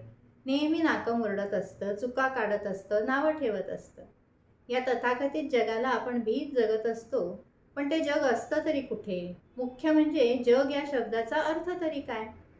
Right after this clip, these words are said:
हा जो विश्वाचा अफाट पसारा पसरलेला आहे ना,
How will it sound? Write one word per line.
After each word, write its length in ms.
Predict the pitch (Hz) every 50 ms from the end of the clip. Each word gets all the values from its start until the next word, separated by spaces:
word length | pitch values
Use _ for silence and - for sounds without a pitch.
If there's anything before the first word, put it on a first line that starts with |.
| - - - - - - - - - - - -
हा 200 | 285 311 311 349
जो 60 | 339
विश्वाचा 520 | 311 277 - - - 285 269 269 - 311
अफाट 580 | 277 240 208 208 - - 254 269 294 302 - -
पसारा 360 | 254 240 - - 240 240 247
पसरलेला 640 | 247 233 214 214 - 220 208 208 220 220 220 220 247
आहे 280 | 254 262 262 277 311
ना, 180 | 285 254 175